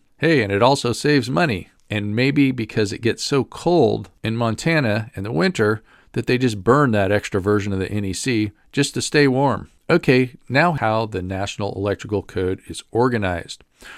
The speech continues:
So there's all different chapters. And chapters one through four are general rules for all installations, and this includes energy storage. And so chapter one, it's general. There's things in there like definitions.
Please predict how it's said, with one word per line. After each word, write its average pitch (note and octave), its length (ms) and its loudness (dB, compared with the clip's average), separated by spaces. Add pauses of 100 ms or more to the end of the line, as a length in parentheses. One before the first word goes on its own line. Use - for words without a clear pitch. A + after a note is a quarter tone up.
(120)
So - 160 -4
there's A#2 300 0
all C#3 200 0
different B2 560 -4
chapters. - 720 -2 (360)
And B2+ 120 -6
chapters E3 480 2
one A#2 320 -2
through A2 240 -2
four G2+ 480 -2 (220)
are G#2 160 -4
general C#3+ 560 0
rules G#2+ 380 0
for - 320 -10
all A#2+ 300 2
installations, G2 840 -4 (220)
and D3+ 100 -2
this E3 160 0
includes C3 460 0
energy G#2 360 -2
storage. - 480 -8 (180)
And F#2+ 200 -4
so G2 180 0
chapter - 460 -2
one, C3+ 440 -2
it's - 160 -8
general. C3 640 0
There's F#2+ 220 -8
things G2+ 220 -8
in G2+ 100 -8
there G#2 180 -4
like F2 220 -6
definitions. B2+ 1000 -4